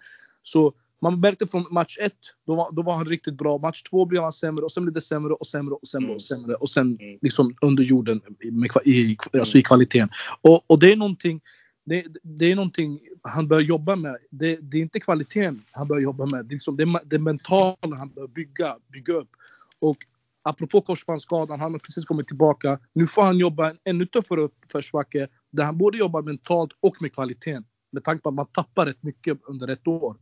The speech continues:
Speaker 1: Och det har jag förståelse för. Så Asensio, för mig, jag tror inte på honom i Ra-, Real Madrid i det långa loppet. Tyvärr.
Speaker 2: Mm. Mm. Jag tänker också, för att bara, eh,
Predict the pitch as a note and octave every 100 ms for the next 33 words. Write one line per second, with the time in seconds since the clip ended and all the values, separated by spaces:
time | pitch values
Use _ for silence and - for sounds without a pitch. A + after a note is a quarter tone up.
0 | - C#3+ G3 - D3+ G3 D#3+ - G#2+ A2+
1 | - _ _ _ - E3+ D#3 _ _ _
2 | _ - D3 A3 A3+ - D#3+ - E3 F#3+
3 | G3 E3+ F#3+ _ _ _ _ D#3+ F#3 -
4 | G3 E3+ - D#3 - D#3+ C#3 C#3 C3 B2+
5 | B2+ B2+ C#3 C3+ C3 C#3 B2+ B2 B2 A#2+
6 | C3 C#3+ G2 - - - - A#2+ A#2 -
7 | _ _ A2+ G#2+ G2 _ _ _ G#2+ A2
8 | _ _ _ _ C3 B2+ D3 C#3 C3+ A#2+
9 | A#2 - A#2 A2 G#2+ - A#2 A2+ G#2+ G#2+
10 | - - - B2+ A2